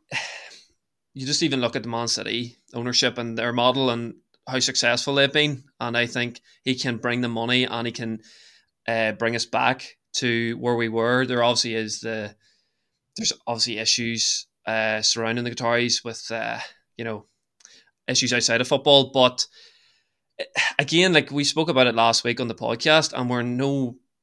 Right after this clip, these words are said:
different of a position, really. You know, we don't really know what's gonna happen, and I find that a lot of people are struggling to come out and say what they think of it because, obviously, you know, human rights reasons and stuff like that, but also because a lot of people don't know.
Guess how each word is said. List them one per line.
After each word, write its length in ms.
different 280
of 60
a 40
position, 520
really. 240
You 160
know, 140
we 100
don't 160
really 160
know 100
what's 180
gonna 180
happen, 460
and 280
I 100
find 360
that 120
a 60
lot 160
of 60
people 260
are 400
struggling 600
to 80
come 160
out 140
and 100
say 240
what 180
they 80
think 260
of 80
it 140
because, 520
obviously, 560
you 80
know, 120
human 220
rights 180
reasons 240
and 80
stuff 140
like 60
that, 140
but 80
also 360
because 320
a 40
lot 160
of 40
people 180
don't 240
know. 500